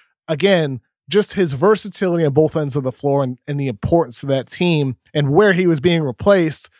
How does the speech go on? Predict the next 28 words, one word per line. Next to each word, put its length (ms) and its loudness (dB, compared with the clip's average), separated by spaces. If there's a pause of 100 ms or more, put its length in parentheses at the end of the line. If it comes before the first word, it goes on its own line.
(160)
was 220 2
with 140 0
Ingles, 300 0
as 240 0
you 60 -8
said, 420 0 (280)
but 100 0
also 220 2
with 100 2
Mike 200 0
Conley, 420 0
who 100 2
has 120 4
really 200 2
struggled 560 0
this 220 -8
year. 260 -8 (640)
Conley, 360 2
of 60 -4
course, 260 0
he's 120 -6
a 60 -6
smaller 420 0
player. 320 2
He's 160 -2
a 40 -12
point 280 0
guard, 400 -2